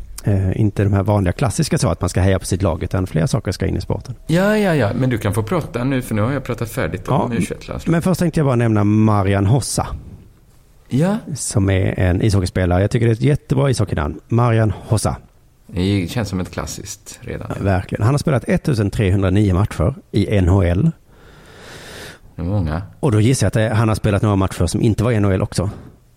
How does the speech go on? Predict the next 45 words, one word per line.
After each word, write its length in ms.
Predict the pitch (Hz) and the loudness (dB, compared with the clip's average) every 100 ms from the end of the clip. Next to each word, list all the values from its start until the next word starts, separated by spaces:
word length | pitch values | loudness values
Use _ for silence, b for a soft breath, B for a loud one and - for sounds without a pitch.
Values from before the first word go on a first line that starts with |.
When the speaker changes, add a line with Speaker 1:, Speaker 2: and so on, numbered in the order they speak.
| _ - _ _ - | _ -20 _ _ -14
Speaker 2:
Säkert. 320 | 98 82 - 92 | -6 -4 -4 -2
Ja, 200 | 98 107 | 0 2
ja, 140 | 76 | -2
att 80 | 76 | -2
han 120 | 85 | -2
inte 160 | 80 80 | -2 -2
började. 720 | 85 78 76 76 80 80 78 - - | -2 0 -2 -4 -6 -6 -8 -12 -8
Det 60 | |
var 60 | 82 | -4
inte 120 | 80 | -2
hans 120 | 76 | -4
första 260 | 85 - - | -4 -6 -8
klubb. 360 | - 92 - - - | -6 -8 -8 -20 -4
Speaker 1:
Nej, 220 | 127 117 | 0 0
precis. 540 | 107 92 - - - - | 2 0 -2 -4 -6 -6
Så 180 | - 120 | -2 0
att 120 | 101 | 0
han 240 | 131 110 | 0 2
har 100 | 98 | 2
gjort 300 | 110 - 113 | 0 -2 -2
så 120 | - 117 | 0 -2
jävla 680 | 104 - - 101 113 185 | 0 -2 0 0 0 2
många 240 | 175 135 92 | 2 2 2
matcher. 260 | 90 - | 0 0
Och 280 | 85 147 117 | 0 0 -2
i 220 | - 165 - | 0 0 2
N 140 | 139 | 2
H 60 | 143 | 2
L 120 | 117 | 2
har 60 | 117 | 2
han 100 | 113 | 2
gjort 160 | 104 | 0
ettusen 600 | - 156 - - 120 117 - | 0 -2 -2 -2 0 0 0
etthundratrettiofyra 1080 | 127 - 113 98 87 120 - - 117 110 87 | -2 0 0 0 0 -2 -4 0 2 2 0
poäng. 420 | - 85 - - _ _ - - _ _ _ - | -2 -2 -6 -10 _ _ -20 -20 _ _ _ -6
Det 60 | 120 | -2
är 20 | |
alltså 120 | 117 139 | 0 2
mer 160 | 143 | 2
än 100 | 120 | 2
en 140 | 92 101 | 0 0
Speaker 2:
Eh. 60 | - | 2
Speaker 1:
poäng 200 | 113 95 | 0 0
per 160 | 101 | 0
match. 300 | 92 92 - | 0 -2 -4